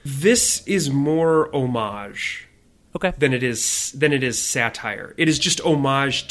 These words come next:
Speaker 1: to all the types of horror you can think of.
Speaker 2: Sure.
Speaker 1: Um, but it's done well. It's not done in, like, a, in, like, a, a bad way. I mean, it knows when to use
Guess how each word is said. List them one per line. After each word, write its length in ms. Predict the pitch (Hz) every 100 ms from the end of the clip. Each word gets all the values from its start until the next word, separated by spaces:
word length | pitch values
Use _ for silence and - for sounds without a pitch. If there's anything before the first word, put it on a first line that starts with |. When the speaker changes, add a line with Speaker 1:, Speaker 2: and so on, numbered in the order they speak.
| -
Speaker 1:
to 280 | 165 147 - _ _ _ _ _ _ -
all 180 | 190
the 100 | 175
types 220 | 143 147 139
of 80 |
horror 220 | 127 135 120
you 120 | 113
can 160 | 113
think 200 | 104 113
of. 240 | 104 - - _
Speaker 2:
Sure. 340 | - 151 113 - _ _ _ _ - _ -
Speaker 1:
Um, 520 | 139 127 117 110 - - - _ _ -
but 140 | 202
it's 120 | 185
done 320 | 156 196 185 147
well. 280 | 131 104
It's 160 | 127 -
not 240 | 160 135
done 240 | 120 135 139
in, 200 | 127 123
like, 160 | 120
a, 100 | 120 107 -
in, 140 | 139
like, 140 | 123 117
a, 80 | 113 -
a 80 | 117
bad 540 | 104 - 120 117 117
way. 240 | 113 107 110
I 80 | 127
mean, 160 | 131
it 300 | 147 170 -
knows 480 | 147 143 139 143 139
when 240 | 113 131 131
to 100 | 127
use 640 | 110 123 120 120 113 -